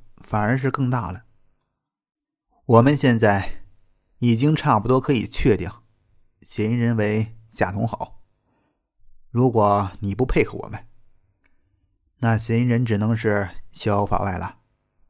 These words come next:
你丈夫现在尸骨未寒，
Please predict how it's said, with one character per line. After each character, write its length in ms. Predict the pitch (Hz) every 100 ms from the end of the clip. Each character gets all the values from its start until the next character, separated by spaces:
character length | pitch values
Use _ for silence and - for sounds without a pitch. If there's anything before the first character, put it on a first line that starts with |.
| _ _ _ _ _ -
你 180 | 123 127
丈 260 | 147 135
夫 120 | 120
现 240 | 113 123 107
在 400 | 104 98 90 90 _ - -
尸 260 | - 127
骨 160 | 110 98
未 120 | 101
寒， 400 | 87 - 120 120